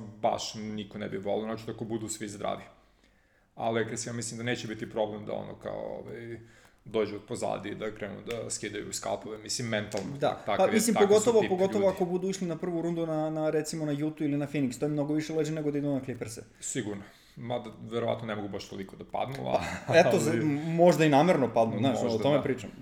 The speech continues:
Speaker 1: Nije nemoguće. Možda se Dallas, ovaj, posreći pa da oni ulete na šesto mesto, ovi odu na Sanse i to je to. No dobro,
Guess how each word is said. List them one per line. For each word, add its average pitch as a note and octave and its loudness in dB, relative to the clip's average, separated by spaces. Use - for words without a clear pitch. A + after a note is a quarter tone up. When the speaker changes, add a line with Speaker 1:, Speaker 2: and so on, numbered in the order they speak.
Speaker 1:
Nije G#2+ -4
nemoguće. A2+ -8
Možda A2 -6
se A#2+ -8
Dallas, G2+ 0
ovaj, G#2 -10
posreći G#2 -6
pa A2 -14
da G2+ -8
oni G2 -4
ulete G#2+ -8
na G#2+ -14
šesto G2 -10
mesto, G#2+ -10
ovi A2 -4
odu G#2 -12
na G#2 -12
Sanse - -8
i G#1+ -10
to G#1+ -8
je A1 -6
to. - -10
No B2+ 2
dobro, B2 6